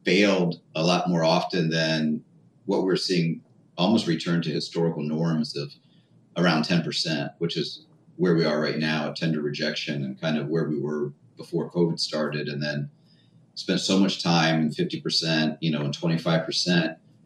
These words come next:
And at, at the moment, things are back to normal. But so not only did we see the routing guides fail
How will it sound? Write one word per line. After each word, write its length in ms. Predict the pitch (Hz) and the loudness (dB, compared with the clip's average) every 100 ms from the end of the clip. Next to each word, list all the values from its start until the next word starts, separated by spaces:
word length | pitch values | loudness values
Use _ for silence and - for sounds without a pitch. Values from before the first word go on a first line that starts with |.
| _ - | _ -6
And 300 | 85 80 78 | 0 2 4
at, 240 | 90 92 - | 2 2 4
at 200 | 95 - | 2 4
the 60 | |
moment, 380 | 82 90 110 98 | 4 6 6 4
things 220 | 95 85 | 4 2
are 140 | 82 - | 0 0
back 340 | 87 87 87 | 2 2 2
to 100 | - | 2
normal. 540 | 85 85 95 101 85 73 | 4 6 6 6 4 4
But 360 | 85 80 - _ _ _ _ - | 4 2 -2 _ _ _ _ -12
so 480 | - 104 92 87 - | 0 2 4 2 0
not 180 | 92 110 | 2 6
only 140 | 117 113 | 6 6
did 140 | 107 | 6
we 80 | 101 | 4
see 240 | - 98 | 6 4
the 120 | 90 | 6
routing 480 | 80 82 87 95 92 | 4 6 6 4 4
guides 800 | 85 80 78 76 - - - - _ _ - | 4 4 2 0 -2 -8 -14 -16 _ _ -2
fail 720 | 101 98 90 82 80 78 - | 4 6 6 4 2 0 -4